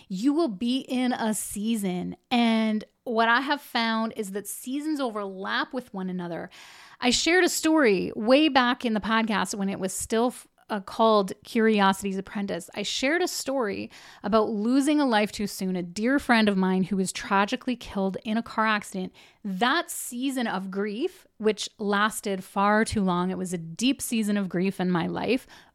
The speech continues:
overlapped with the season of parenting young children. And those two seasons overlapping gave me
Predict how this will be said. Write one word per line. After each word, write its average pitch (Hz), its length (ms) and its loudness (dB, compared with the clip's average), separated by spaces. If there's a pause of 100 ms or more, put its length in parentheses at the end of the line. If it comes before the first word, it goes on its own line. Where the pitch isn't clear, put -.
(120)
overlapped 269 1040 2
with 233 100 -6
the 226 80 -6
season 220 560 -4
of 202 240 -6
parenting 190 640 2
young 175 240 -2
children. 190 540 -6 (420)
And 220 220 0
those 262 320 2
two 294 220 0
seasons 254 420 0
overlapping 214 880 2
gave 214 300 2
me 202 300 -2